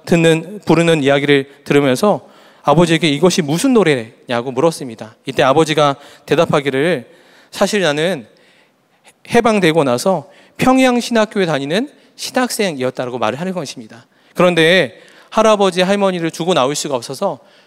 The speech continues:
북한 땅에 머물러야 했고 그렇게 예수 믿는 것을 평생 숨기며 살게 되었는데 이렇게 북한 땅을 건너고 나으니까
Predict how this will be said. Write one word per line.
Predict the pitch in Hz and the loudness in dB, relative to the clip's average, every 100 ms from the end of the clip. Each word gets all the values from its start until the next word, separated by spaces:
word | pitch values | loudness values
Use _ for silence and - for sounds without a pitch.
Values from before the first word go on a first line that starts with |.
| _ _ | _ _
북한 | - 196 185 | -4 0 2
땅에 | 190 175 | 2 2
머물러야 | 143 135 151 143 139 | 2 2 2 4 2
했고 | 147 185 - 131 123 - _ _ _ | -2 -6 -8 -8 -10 -16 _ _ _
그렇게 | - 190 - 208 277 - - _ | 0 2 2 2 0 -8 -20 _
예수 | 156 185 214 | 0 2 4
믿는 | 202 190 | 2 2
것을 | 175 165 233 285 - _ _ - | 0 2 0 -2 -6 _ _ -6
평생 | 269 285 262 254 | -4 -2 -2 -4
숨기며 | 226 247 214 214 196 190 190 _ - | -2 -6 -4 0 0 0 -8 _ -6
살게 | - 240 208 | -2 0 -2
되었는데 | 131 127 120 120 160 123 _ _ _ | -4 -6 -10 -8 -8 -10 _ _ _
이렇게 | 208 220 214 | -2 0 0
북한 | 214 202 214 | -2 -2 0
땅을 | 208 196 190 185 - _ | 0 2 0 -2 -8 _
건너고 | - 180 190 180 175 165 - - | -4 0 2 4 4 2 -2 -2
나으니까 | 139 156 147 156 202 147 | 2 2 0 0 0 0